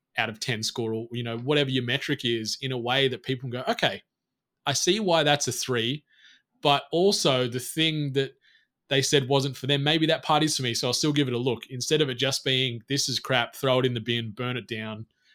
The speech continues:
So yeah, there, there's nothing wrong with, with criticism, positive or negative, as long as it's done constructively and people can sort of break that apart and work out how you got to that final opinion or that final number.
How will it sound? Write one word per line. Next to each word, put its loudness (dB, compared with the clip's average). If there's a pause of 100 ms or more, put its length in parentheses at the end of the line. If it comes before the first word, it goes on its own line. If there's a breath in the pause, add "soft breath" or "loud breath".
(280 soft breath)
So 2
yeah, 4
there, 2
there's -2
nothing 4
wrong 2
with, 2 (120)
with -2 (240)
criticism, 2
positive 0
or -2
negative, -2
as -6
long -6
as -10
it's -10
done -6
constructively 0
and -6 (420 soft breath)
people 0
can -4
sort 0
of -4
break -2
that -2
apart -2
and -14
work -4
out -6
how -6
you -6
got -12
to -10
that -10 (120)
final -4 (320)
opinion -4
or -8
that -8
final -4
number. -10